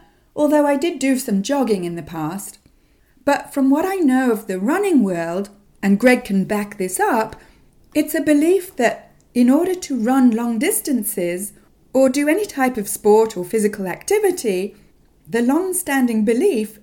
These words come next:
is that you need to carb load. In other words, that you need quick burning energy from carbohydrates. And this is one of the things that Greg and I chat about in this episode.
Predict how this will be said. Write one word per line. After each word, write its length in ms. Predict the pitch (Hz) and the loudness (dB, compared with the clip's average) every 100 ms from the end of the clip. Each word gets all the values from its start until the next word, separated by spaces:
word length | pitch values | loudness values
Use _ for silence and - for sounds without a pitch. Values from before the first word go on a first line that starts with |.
| - | -6
is 160 | 277 | -4
that 200 | 302 302 | -4 -2
you 140 | 262 277 | 2 4
need 320 | 277 294 - | 4 2 -2
to 160 | 294 | -12
carb 600 | - - 311 320 359 349 | -12 -10 -2 -2 -2 -4
load. 540 | 240 220 180 151 147 - _ _ _ _ _ | -4 -2 -2 -4 -8 -12 _ _ _ _ _
In 120 | 233 | 2
other 200 | 247 247 | 2 4
words, 340 | 247 262 285 - _ | 4 4 2 -4 _
that 160 | - 247 | -2 0
you 140 | 240 | 4
need 400 | 254 277 262 269 - | 6 6 2 -4 -18
quick 420 | - - 403 - - | -14 -8 -8 -8 -2
burning 480 | 262 262 220 208 | 0 2 0 -2
energy 800 | 208 427 392 254 185 180 208 - _ _ _ _ _ | -2 -4 -4 -4 -2 -2 -4 -8 _ _ _ _ _
from 520 | - 294 302 311 - - | -6 0 2 0 -4 -14
carbohydrates. 1000 | 196 185 208 247 370 392 - - - - _ _ _ _ _ _ _ | -8 -6 -6 -4 -4 -4 -6 -12 -16 -18 _ _ _ _ _ _ _
And 200 | 233 247 | 0 2
this 200 | 427 453 | 2 0
is 140 | 320 330 | -4 -2
one 180 | 453 | -2
of 120 | 381 311 | -4 -6
the 100 | 262 | -4
things 380 | 262 202 208 202 | -2 0 0 -2
that 180 | - | -8
Greg 240 | - 226 240 | -6 -4 0
and 140 | 262 | 0
I 160 | 196 190 | -2 -6
chat 400 | - - 339 339 | -8 -6 -6 -6
about 480 | 220 175 170 185 - _ _ _ | -6 -6 -6 -8 -14 _ _ _
in 200 | 330 349 | -6 -4
this 260 | 320 294 285 | -2 -2 0
episode. 720 | 262 262 202 - 165 - | -2 -2 -4 -4 -8 -10